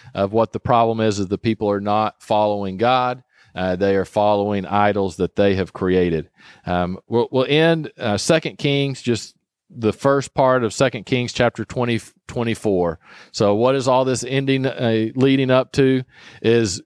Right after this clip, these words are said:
well, Judah is being overrun by his enemies. In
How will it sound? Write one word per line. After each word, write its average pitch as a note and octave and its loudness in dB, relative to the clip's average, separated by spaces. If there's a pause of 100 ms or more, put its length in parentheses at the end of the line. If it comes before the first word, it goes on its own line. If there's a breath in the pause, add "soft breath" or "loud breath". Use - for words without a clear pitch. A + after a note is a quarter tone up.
well, G#2+ 2
Judah B2 0
is G2 -6
being A2 -2
overrun G#2 -2
by F#2+ 4
his F2+ 0
enemies. E2 -4 (240 loud breath)
In G2+ -4